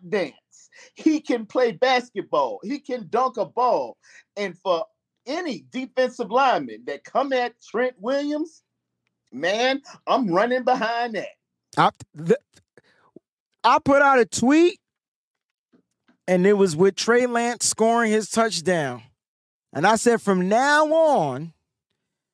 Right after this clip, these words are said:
Speaker 2: Kyle Shanahan need to make sure whatever happens, happens to the left side. I don't care if they put all eight defenders on that side.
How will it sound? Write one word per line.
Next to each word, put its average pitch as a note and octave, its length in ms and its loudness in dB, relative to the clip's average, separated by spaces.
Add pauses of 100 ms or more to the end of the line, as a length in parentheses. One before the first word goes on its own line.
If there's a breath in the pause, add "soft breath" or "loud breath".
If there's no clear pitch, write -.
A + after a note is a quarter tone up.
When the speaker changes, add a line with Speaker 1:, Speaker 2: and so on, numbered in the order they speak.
(140)
Speaker 2:
Kyle C#4+ 320 2
Shanahan A3+ 960 0 (680)
need B3+ 220 -2
to A#3+ 80 0
make B3+ 300 2
sure C4 320 2
whatever B3+ 440 4
happens, D#4 840 2 (280)
happens C4 440 2
to B3 180 2
the A3 120 4
left C4 380 2
side. G#3+ 640 2 (400)
I D#4 60 2
don't E4+ 100 0
care D#4 120 4
if C4+ 60 2
they D4 120 2
put A3+ 280 0 (120)
all D#4+ 380 6 (160)
eight E4 340 2
defenders C#4 600 2
on C4 220 2
that B3+ 200 0
side. G3 560 2